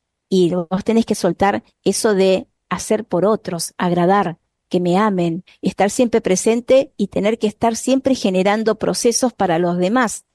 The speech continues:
¿Cómo suelto eso? ¿Cómo suelto de manera amorosa sin sentirme culpable? Porque el tres se siente culpable cuando no está, porque el tres es el nosotros.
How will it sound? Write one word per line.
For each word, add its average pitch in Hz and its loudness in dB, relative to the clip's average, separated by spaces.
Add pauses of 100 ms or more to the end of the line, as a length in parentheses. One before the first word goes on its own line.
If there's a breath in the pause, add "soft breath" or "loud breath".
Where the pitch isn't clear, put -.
(340 soft breath)
¿Cómo 294 2
suelto 226 2
eso? 180 0 (260 soft breath)
¿Cómo 285 2
suelto 277 2
de 202 4
manera 202 2
amorosa 214 0
sin 208 -2
sentirme 208 0
culpable? 185 2
Porque - -2
el 185 2
tres 254 0
se 262 0
siente 254 -2
culpable 208 0
cuando 180 -2
no 180 0
está, 190 -2
porque 185 -4
el 165 0
tres - -4
es 202 -4
el 220 0 (200 loud breath)
nosotros. 190 -2